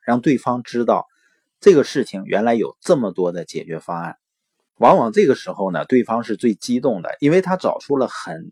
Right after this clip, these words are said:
多解决问题的步骤和方案。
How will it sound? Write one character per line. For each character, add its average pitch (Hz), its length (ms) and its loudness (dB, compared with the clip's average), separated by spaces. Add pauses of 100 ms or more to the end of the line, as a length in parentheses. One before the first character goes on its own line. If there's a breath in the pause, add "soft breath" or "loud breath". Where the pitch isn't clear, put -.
多 160 320 2 (840)
解 80 280 -4
决 90 300 0
问 127 180 -4
题 95 180 -10
的 101 120 -6
步 110 240 -4
骤 95 180 -6
和 90 140 -8
方 98 240 -8
案。 98 160 -8